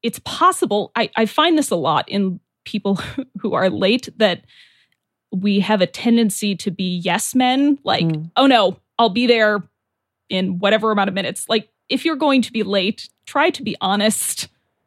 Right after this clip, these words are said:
Speaker 1: about that level of lateness. I know it's, like, difficult to do so because you are disappointing someone, and disappointing someone is, is the greatest agony that I personally can suffer. Um, and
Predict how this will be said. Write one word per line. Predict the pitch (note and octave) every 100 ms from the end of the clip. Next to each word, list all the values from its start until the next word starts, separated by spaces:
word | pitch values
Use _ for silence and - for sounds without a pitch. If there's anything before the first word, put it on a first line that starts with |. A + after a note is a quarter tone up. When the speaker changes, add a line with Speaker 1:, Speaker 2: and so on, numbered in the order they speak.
| _ _
Speaker 1:
about | - F#3+ - G3+ A3+ B3 - -
that | B3 A#3+
level | B3+ B3 B3+ B3
of | A3+
lateness. | A#3 A#3 B3 A#3
I | F#3+
know | F#3 F#3
it's, | - - -
like, | - - - E3+
difficult | F3 - E3+ - F3 - - -
to | F3+ E3 C3+ E3+ - G3
do | G3+ F#3+
so | - G3+ G#3
because | G#3+ G#3+ F#3
you |
are | F3
disappointing | F3+ - - G#3 F#3 G3+
someone, | G3 C4+ F#4+
and | F4+ A#3
disappointing | F4 - - G#4 F#4+
someone | G3+ G#3 F#3+ G3
is, | G3 -
is | - F#3 - F#3+
the | F#3 F#3 F3+ _ _
greatest | G3+ G3+ A3 C4 - -
agony | A3+ A#3 F#3+ - E3+ - _ _ _ -
that | G3 -
I | F#3
personally | G3 - G3+ - G3+ F3 F3
can | - G3
suffer. | - - - - - - - - - _ -
Um, | A#3 G3+ F3+ F#3 D#3+ _ _ _ _ - - _ _ -
and | A3 F#3+ E3+